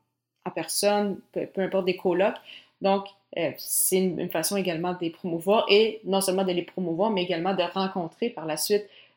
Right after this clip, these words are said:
euh, vos auditeurs. Donc, euh, quand c'est possible, c'est bien évidemment, euh, un élément qui peut être super intéressant.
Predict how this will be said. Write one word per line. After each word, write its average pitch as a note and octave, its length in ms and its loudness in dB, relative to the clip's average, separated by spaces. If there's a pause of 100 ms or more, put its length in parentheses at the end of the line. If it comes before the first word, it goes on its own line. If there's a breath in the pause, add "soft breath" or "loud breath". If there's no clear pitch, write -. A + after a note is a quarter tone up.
euh, F3 140 0 (100)
vos G3 180 4
auditeurs. F#3+ 640 -2
Donc, D#3+ 320 -6
euh, C#3+ 240 -6
quand F3+ 100 -4
c'est F3+ 360 2
possible, F#3+ 320 -2
c'est - 120 -6
bien E3 180 -4
évidemment, D#3+ 540 -6 (460 loud breath)
euh, - 160 -6
un F3 100 -2
élément E3 340 0
qui - 240 -20
peut - 120 -4
être D#3 180 -4
super F#3 540 -2 (180)
intéressant. F#3+ 680 -2